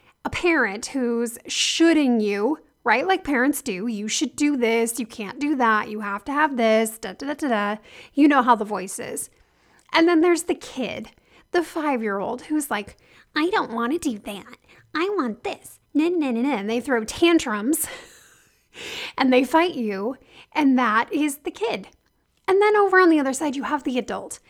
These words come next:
And the adult is the one that looks at the parent and the kid and is like, "Okay, how can I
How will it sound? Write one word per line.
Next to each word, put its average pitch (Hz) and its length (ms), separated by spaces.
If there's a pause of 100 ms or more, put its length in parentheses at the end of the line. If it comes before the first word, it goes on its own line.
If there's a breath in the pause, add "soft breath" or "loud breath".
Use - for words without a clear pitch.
(160 soft breath)
And 294 120
the 302 140
adult 320 460
is 370 120
the 339 80
one 233 200
that 208 120
looks 254 280
at 233 80
the 220 80
parent 294 560
and 269 120
the 277 80
kid 185 300 (300 loud breath)
and 226 100
is 220 120
like, 214 140
"Okay, 214 380 (260 soft breath)
how 349 540
can 285 220
I 262 760